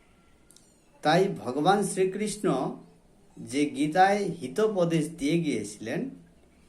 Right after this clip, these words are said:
এই হি-, হিতোপদেশগুলো আমরা নিতে পারছি না।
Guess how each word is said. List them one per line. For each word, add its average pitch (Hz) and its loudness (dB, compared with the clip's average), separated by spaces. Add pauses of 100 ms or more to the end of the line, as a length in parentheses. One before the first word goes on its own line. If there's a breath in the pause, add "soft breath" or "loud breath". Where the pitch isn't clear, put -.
(340)
এই 185 4
হি-, 127 -6
হিতোপদেশগুলো 165 0
আমরা 123 -4
নিতে 180 2
পারছি 127 -4
না। 87 -12